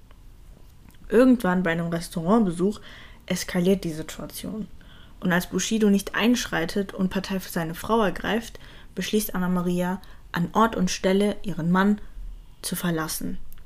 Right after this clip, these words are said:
Als die beiden dann unter sich sind, spricht sie ihn darauf an und die Situation eskaliert. Es kommt zu häuslicher Gewalt und Anna Marias Entschluss, Bushido zu verlassen,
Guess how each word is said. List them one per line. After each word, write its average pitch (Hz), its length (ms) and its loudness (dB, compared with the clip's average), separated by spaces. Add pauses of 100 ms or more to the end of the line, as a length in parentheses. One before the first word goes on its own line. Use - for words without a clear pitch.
(1080)
Als 190 220 -4
die 196 100 0
beiden 196 360 6
dann 190 300 4
unter 185 280 0
sich 233 240 2
sind, 311 280 -2
spricht - 360 -6
sie 185 100 0
ihn 180 100 6
darauf 160 360 -4
an 220 220 0
und 208 100 4
die 180 140 -2
Situation 170 640 -6
eskaliert. 190 580 0
Es - 120 -10
kommt 175 240 -4
zu 170 120 -6
häuslicher 175 460 -4
Gewalt 170 420 0
und 175 120 -6
Anna 165 220 -4
Marias 190 500 -2
Entschluss, 220 640 0 (200)
Bushido 190 340 0
zu 180 180 -4
verlassen, 202 640 0